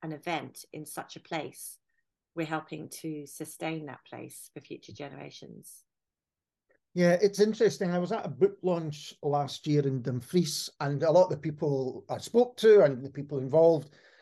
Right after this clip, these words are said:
Speaker 2: kind of had the feeling that Dumfries and Galloway is kind of almost a forgotten bit of Scotland, you know. People go there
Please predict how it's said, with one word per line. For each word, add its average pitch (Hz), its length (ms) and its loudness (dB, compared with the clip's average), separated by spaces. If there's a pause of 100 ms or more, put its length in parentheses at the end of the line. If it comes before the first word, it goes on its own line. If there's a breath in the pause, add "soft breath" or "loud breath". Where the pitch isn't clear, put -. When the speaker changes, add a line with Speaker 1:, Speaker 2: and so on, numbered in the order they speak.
(160 soft breath)
Speaker 2:
kind 196 180 4
of 226 40 4
had 208 100 2
the 196 80 6
feeling 190 440 4
that 165 340 0
Dumfries 156 400 -8
and 156 120 -2
Galloway 165 720 4
is 151 160 -6
kind 233 360 -6
of 196 100 2
almost 202 280 2
a - 60 -8
forgotten 175 540 2
bit 190 200 2
of - 60 -4
Scotland, 131 540 -4
you 151 100 -6
know. 147 300 0 (500 soft breath)
People 196 640 4 (300)
go 196 180 8
there 170 320 4